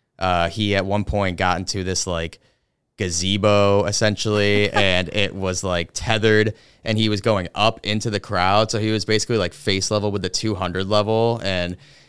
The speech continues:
Speaker 1: he was like, "I never get this close to, like, the fans up here," and was all, like, right next to them.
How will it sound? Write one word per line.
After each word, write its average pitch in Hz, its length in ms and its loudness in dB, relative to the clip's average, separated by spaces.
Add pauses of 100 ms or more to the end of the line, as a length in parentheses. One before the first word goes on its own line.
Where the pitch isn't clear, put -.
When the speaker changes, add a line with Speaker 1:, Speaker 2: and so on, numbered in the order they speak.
Speaker 1:
he - 80 -8
was 104 100 -4
like, 107 120 0
"I 127 80 4
never 139 240 4
get 127 140 4
this 135 160 2
close 131 320 4
to, - 100 0
like, 117 100 2
the 120 80 -2
fans 135 300 4
up 123 160 2
here," 151 460 4
and 135 80 2
was 107 140 0
all, 113 220 4
like, 110 160 4
right 120 400 4
next 110 300 0
to 131 80 -2
them. 120 360 2